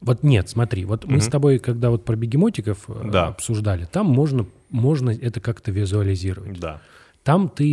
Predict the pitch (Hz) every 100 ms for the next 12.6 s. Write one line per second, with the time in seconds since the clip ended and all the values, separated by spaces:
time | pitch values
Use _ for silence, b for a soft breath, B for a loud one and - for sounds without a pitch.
0 | 127 - 110 139 - - 120 127 - 147
1 | 107 101 110 123 98 95 - 107 85 95
2 | 104 95 95 90 - - 117 117 135 120
3 | 110 127 - 123 117 131 123 117 - B
4 | B B B B 104 123 147 123 117 110
5 | 110 117 156 135 117 110 151 127 107 107
6 | 113 90 - - - 71 107 107 110 107
7 | 131 123 110 - - 113 110 110 104 107
8 | - _ - - 104 120 107 107 104 -
9 | 101 - 113 110 113 104 113 110 101 196
10 | 233 160 98 101 98 90 - _ B B
11 | B - 139 113 117 117 143 214 170 117
12 | 120 110 101 113 156 170